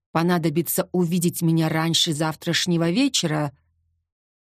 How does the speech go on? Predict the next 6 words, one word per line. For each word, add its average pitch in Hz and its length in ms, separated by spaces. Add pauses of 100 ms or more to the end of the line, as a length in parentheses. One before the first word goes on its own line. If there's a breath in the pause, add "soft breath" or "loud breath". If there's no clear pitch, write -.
(400)
ты 190 120
знаешь, 180 600
как 160 260
со - 160
мной 151 180
связаться». 147 840